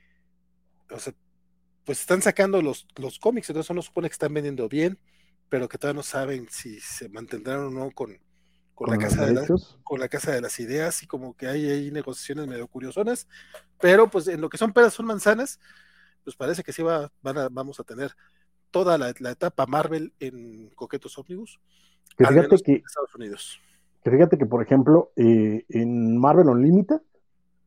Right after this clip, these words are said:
Speaker 2: no tienen ningún cómic de Conan, por ejemplo. Tienen los de, los de Star Wars, por ejemplo, pero de Conan no tienen ninguno.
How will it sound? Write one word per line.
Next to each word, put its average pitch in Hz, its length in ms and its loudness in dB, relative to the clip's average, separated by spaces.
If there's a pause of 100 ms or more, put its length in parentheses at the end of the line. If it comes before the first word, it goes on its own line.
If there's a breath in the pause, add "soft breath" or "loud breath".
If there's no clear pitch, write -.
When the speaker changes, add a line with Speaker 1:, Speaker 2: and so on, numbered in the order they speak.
(180)
Speaker 2:
no 127 160 2
tienen 131 240 4
ningún 113 260 0
cómic 107 260 0
de 98 80 -6
Conan, 98 380 -6
por - 120 -20
ejemplo. - 260 -20 (1300)
Tienen 123 640 4
los 95 440 -2
de, 92 960 -8 (200)
los 110 240 2
de 101 80 0
Star 120 260 4
Wars, 120 320 4
por 107 180 -12
ejemplo, 117 600 2 (880)
pero 113 420 2
de 110 120 -4
Conan 147 300 6
no 120 100 4
tienen 120 260 0
ninguno. 104 380 -8